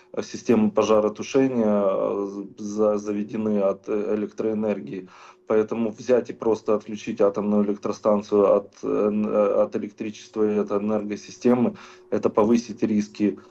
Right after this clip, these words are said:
э, непроектных и запроектных событий на самой атомной электростанции.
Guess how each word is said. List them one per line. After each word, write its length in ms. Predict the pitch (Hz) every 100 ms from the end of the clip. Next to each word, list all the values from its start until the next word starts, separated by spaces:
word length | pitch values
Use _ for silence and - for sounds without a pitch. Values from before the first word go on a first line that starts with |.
| - _
э, 240 | - 98 98
непроектных 800 | 101 110 110 107 104 - 104 104
и 20 |
запроектных 720 | 98 104 - 104 98 - 104
событий 460 | - 98 107 98 98
на 160 | 95
самой 380 | 92 92 92 90
атомной 440 | 87 87 90 92 -
электростанции. 720 | - - - - 95 - -